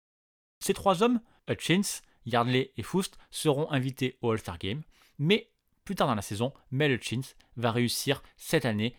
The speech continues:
quelque chose que ses coéquipiers n'ont pas réussi à faire, avoir des voix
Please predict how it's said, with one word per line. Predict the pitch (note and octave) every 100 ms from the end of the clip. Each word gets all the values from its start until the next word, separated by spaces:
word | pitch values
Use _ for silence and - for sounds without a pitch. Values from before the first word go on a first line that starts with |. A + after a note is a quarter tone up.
| _
quelque | C#3 A#2+
chose | - C3
que | -
ses | - A2+
coéquipiers | A#2 G#2 A2 - C#3 - _
n'ont | C3 A#2+ A2+
pas | D3 C#3 _
réussi | - B2+ A2 G#2+ -
à | A2
faire, | - G2 - _ _ _ _ _
avoir | F3+ E3 E3 C3+ - _
des | A2 A#2+
voix | A#2 A2+ G2+